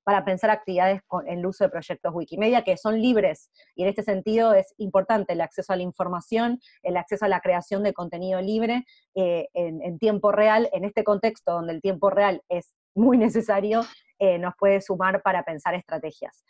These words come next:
Eh, también estamos presentes para, para acompañar y compartir frustraciones, porque las tenemos también, eh, pero me parece importante poder dar este marco de contención. Em, yo ahora voy a estar compartiendo en el chat específico,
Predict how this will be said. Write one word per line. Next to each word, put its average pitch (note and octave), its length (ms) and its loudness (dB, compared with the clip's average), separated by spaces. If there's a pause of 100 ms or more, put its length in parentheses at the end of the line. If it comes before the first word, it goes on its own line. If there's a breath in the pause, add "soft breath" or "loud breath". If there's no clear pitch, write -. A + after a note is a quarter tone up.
(320 soft breath)
Eh, G3+ 140 2
también D4+ 300 4
estamos G3+ 400 0
presentes G3 460 -2
para, E3 560 -2
para F3+ 140 2
acompañar F#3+ 480 2
y G3+ 60 2
compartir F#3 360 -2
frustraciones, A3 600 0
porque F#3+ 200 0
las E3 160 -2
tenemos F3+ 420 0
también, G#3 440 4 (320 loud breath)
eh, F#3 260 4
pero F#3 140 0
me F#3 100 2
parece G#3 300 2
importante G3+ 480 0
poder F#3 260 2
dar F#3+ 140 2
este F#3+ 200 -4
marco F3+ 280 0
de F3+ 80 2
contención. D#3 640 -8 (480 soft breath)
Em, G3 300 6 (600)
yo - 140 -2
ahora B3 120 6
voy B3 100 4
a C4 40 4
estar A#3+ 180 0
compartiendo A#3 720 0
en G3 120 0
el F#3+ 160 -2
chat A#3+ 240 0 (240)
específico, B3 840 -2